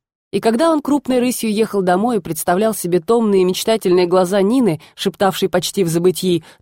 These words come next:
"Триста тысяч", ему вдруг напомнился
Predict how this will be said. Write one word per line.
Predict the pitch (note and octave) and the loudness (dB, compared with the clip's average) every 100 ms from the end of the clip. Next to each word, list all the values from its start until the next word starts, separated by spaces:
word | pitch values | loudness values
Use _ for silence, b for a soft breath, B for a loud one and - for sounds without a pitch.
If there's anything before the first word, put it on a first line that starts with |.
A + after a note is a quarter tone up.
| - | -10
"Триста | A3 C4 C4+ - - C4+ - | -4 -2 -2 -6 -8 -10 -8
тысяч", | - B3 A3+ G3 F#3+ D#3 - B B | -6 -4 -4 -4 -6 -8 -10 B B
ему | G3+ G#3+ C4+ | 0 2 2
вдруг | G#3 A3 | 0 -2
напомнился | G#3 F#3+ D4 D4 C#4 B3+ B3+ | 0 0 0 2 0 0 -2